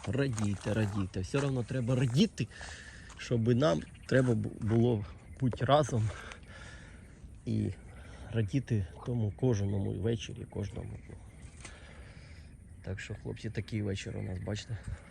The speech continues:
Хлопці, дивіться, це місце таке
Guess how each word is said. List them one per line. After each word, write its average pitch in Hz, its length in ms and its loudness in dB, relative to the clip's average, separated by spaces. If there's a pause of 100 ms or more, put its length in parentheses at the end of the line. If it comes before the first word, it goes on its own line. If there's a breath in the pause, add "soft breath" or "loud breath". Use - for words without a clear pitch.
(1700 loud breath)
Хлопці, 117 320 2
дивіться, 110 500 0 (1600 loud breath)
це - 160 0
місце 120 420 4
таке 113 360 0